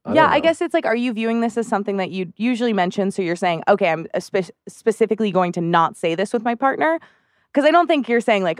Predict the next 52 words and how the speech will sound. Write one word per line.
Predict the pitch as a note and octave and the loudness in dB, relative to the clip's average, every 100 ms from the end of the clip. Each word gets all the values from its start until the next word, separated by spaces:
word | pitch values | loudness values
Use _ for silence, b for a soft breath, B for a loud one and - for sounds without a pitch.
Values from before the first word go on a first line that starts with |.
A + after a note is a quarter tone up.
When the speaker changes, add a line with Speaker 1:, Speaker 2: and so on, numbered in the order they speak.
| - | 2
Speaker 2:
"Oh, | C#4 F3 D3+ | 4 4 -2
like, | E3+ | -6
you | G#3+ | -10
should | F3+ - | -10 -2
throw | G#3 G#3+ | 4 4
it | G3 | 4
in | F3+ D#3+ | 0 -4
with | C#3+ | -4
your | G3+ | -4
partner. | G3+ G3+ C3+ | 2 2 2
You | C3+ | 0
have | A3 D4 | 2 6
Speaker 1:
Yeah, | C#4+ | 8
Speaker 2:
to | - | 8
Speaker 1:
I | F3+ | 6
mean, | A3 | 8
it's | |
not | A3 B3 A#3+ | 8 8 6
Speaker 2:
disclose." | |
Speaker 1:
like, | G#3+ F3 A#4 - | 6 4 0 2
'cause | G3 F3 | 2 4
we, | G3+ | 2
should | F3 A3 G3+ | 2 2 4
we | |
just | A#3 - | 4 4
take | G#3+ | 4
a | F#3 | 4
moment | B2+ C3 C#3+ | 4 4 2
and | |
talk | A#2 A#2 | 2 2
about | B2+ | 4
how | B2 | 4
good | A2+ G#2 | 2 2
looking | G2 A2+ D#3 | 2 2 4
this | E3 E4 | 2 2
per-, | - | 4
no, | A#4+ G#3 | 6 6
it's | - | 6
none | G#3+ E4 | 6 6
of | D#3+ | 6
that. | G#3 C4+ | 6 4
It's | D3 - | 2 -2
just, | - E3+ D#3 A3+ - b b b b - | 4 4 4 -4 -18 b b b b -2
it's | D3 - - | 0 0 2
a, | D3+ - - | 2 2 0
it | D3 | 4
is | D#3 D3+ | 4 4
a | E3+ F3 | 4 4
fact | E3+ - B2 F2+ A#2 - - _ _ _ _ _ | 0 0 2 2 0 -4 -20 _ _ _ _ _
or | B2 C3+ | 4 4
an | |
opinion, | C#3 - G#3 E3+ D#2 D2+ C#3+ | 4 2 2 2 0 -6 -10